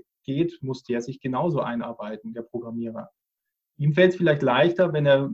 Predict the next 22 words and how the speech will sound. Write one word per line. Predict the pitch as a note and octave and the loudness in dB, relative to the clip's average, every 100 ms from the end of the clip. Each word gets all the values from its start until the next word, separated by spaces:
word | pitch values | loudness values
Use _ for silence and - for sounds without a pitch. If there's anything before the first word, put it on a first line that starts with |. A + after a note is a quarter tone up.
| - | -8
beispielsweise | C#3+ B2+ D3 D3+ C#3 C#3 C#3 C#3+ | -4 -2 -2 -6 -2 -2 0 -2
dann | C3+ B2+ | -2 -2
mit, | B2 B2 - - C#3 | -2 -4 -4 -18 -6
ähm, | A#2+ A#2 - | -4 -4 -6
I-T-Begriffen | A#2 E3 F3+ - E3 D#3+ | -2 0 0 0 -2 -2
konfrontiert | D3+ D3 D3 C#3+ C#3+ C#3+ C#3+ | -2 -2 -2 -6 -4 -6 -4
wird, | C#3 | -6
sich | C3 B2 | -6 -6
dahin | A#2+ A#2+ A2+ | -4 -2 -4
einzugehen. | C3 E3 D#3+ D#3+ E3 D#3+ C#3+ | -6 -6 -4 -2 -2 -4 -6
Das | A#2 | -10
ist | B2 _ | -12 _
das | _ | _
Thema | B2 A#2+ | -4 -4
der | G#2+ A2 | -6 -8
I-T-Affinität. | A#2 - - - D3+ D3 D3 C#3+ | -4 -4 -4 -4 -6 -4 -6 -4
Da | A2 | -6
fällt's | - C#3 C#3 | -4 -6 -4
ihm | C#3+ | -6
natürlich | C3+ C3+ B2+ B2 | -6 -6 -8 -6
leichter. | B2 C#3 D3 A#2 A#2 | -4 -4 -6 -10 -12
Aber | A#2+ A#2 A#2 | -6 -4 -6